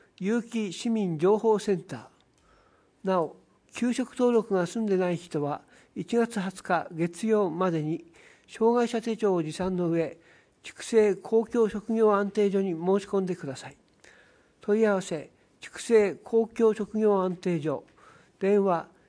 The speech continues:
二二の二一八八。ファックス、二五の六九九二。出会いパーティ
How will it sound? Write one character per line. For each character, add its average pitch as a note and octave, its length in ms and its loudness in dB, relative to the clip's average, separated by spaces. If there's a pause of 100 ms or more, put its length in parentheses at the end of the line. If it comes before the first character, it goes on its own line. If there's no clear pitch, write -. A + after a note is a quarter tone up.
(180)
二 A3+ 300 2
二 A3+ 260 2
の D#3 320 -2 (180)
二 A3 380 0
一 F3+ 380 -6
八 - 320 -8
八。 - 360 -10 (640)
フ - 40 -14
ァ A3 100 -2
ッ - 60 -2
ク - 120 -14
ス、 - 220 -10 (720)
二 A3+ 340 2
五 G#3 300 4
の D3+ 320 -2 (240)
六 F3+ 420 -2
九 G#3+ 320 2
九 F#3+ 400 4
二。 D3 340 0 (2000)
出 F3+ 200 6
会 C4+ 180 6
い C4 40 2
パ A#3 220 4
ー F#3 60 6
テ - 160 -4
ィ A#2 160 -2